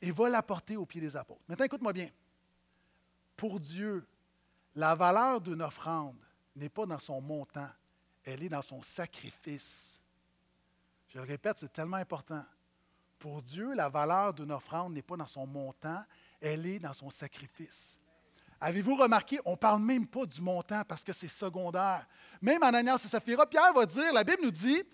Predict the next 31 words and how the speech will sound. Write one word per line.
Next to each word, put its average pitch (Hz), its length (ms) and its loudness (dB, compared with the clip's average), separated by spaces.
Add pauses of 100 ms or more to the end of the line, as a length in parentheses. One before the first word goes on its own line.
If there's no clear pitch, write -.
(160)
Pierre 285 160 8
va 254 120 8
dire 247 240 0
à, 170 460 6
à 180 60 0
Saphira, « 208 540 0
Est-ce 214 180 -2
que 381 140 0
vous 233 120 0
avez 208 140 4
vendu 202 380 2
le 202 120 2
champ 233 340 -2 (100)
à 175 100 2
tel 226 300 -4
montant ? » 202 440 -2 (560)
C'est 226 260 0
secondaire. 220 1160 2 (720)
Le 226 200 10
Saint-Esprit, 285 880 2
tu - 120 -6
veux 339 120 6
savoir 311 540 6
si - 180 -8
ton 311 280 6
offrande 302 420 6
est 247 60 2
dirigée 208 360 0
par 220 120 4
le 208 80 2
Saint-Esprit, 240 640 -2